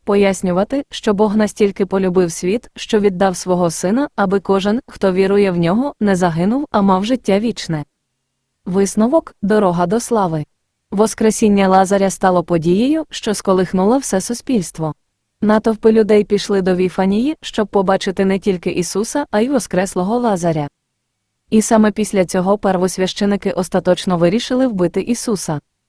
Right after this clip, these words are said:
Це чудо безпосередньо призвело до його тріумфального в'їзду в Єрусалим на ослі, коли народ прославляв його, і водночас до Голгофського хреста. Таким чином, шлях до воскресіння Лазаря став для Ісуса прямою дорогою до його власної слави,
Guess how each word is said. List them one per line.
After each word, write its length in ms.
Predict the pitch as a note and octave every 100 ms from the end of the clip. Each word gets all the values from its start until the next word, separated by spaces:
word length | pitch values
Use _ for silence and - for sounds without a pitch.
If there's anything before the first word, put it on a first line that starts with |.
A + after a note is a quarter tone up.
| _ -
Це 120 | A3+
чудо 300 | A3 A#3+ G#3+
безпосередньо 760 | G3+ G3+ - A3 A3 G#3 F#3 F#3+
призвело 480 | G#3 G3 F#3+ F#3+ F#3
до 100 | F#3+
його 280 | F#3+ F#3+
тріумфального 800 | F#3+ G3 F#3+ F3+ F#3+ F3+ F3 F3+
в'їзду 400 | F3 G3+ F3+ F3+
в 60 | F3+
Єрусалим 560 | F3+ F3+ F#3 F3 F3+
на 120 | F3 D#3+
ослі, 440 | F3 G3 C4+ D4+ -
коли 240 | G#3+ G3+
народ 320 | G3 F#3+ F#3+
прославляв 600 | - F#3 E3+ F3+ E3 E3+
його, 340 | F#3+ A#3 A#3+ C4
і 120 | - F#3
водночас 580 | F3+ E3 G#3+ - C#4 -
до 160 | A3+
Голгофського 640 | A3 G3 F3+ F#3+ - F#3+ G3+
хреста. 500 | G#3+ A#3+ - G#3 E3 - _ _ _ _ _ _ _
Таким 340 | A3 G#3+ A3+
чином, 380 | G#3+ A#3 A3 G3+ -
шлях 340 | - A#3 G#3+
до 120 | G3
воскресіння 720 | G3+ G#3 - G3+ - G3 F3+
Лазаря 420 | F3 F3+ F#3 A3 C4+
став 260 | - G#3
для 140 | F3+ F#3+
Ісуса 500 | F#3+ - A3+ - A3
прямою 460 | G#3 G3+ G3+ G3
дорогою 480 | F3+ F#3+ F#3+ G3 F#3
до 100 | F3
його 280 | F#3 F#3 F#3+
власної 500 | F3+ F#3 - F3+ F3
слави, 440 | - E3+ F3 D#3+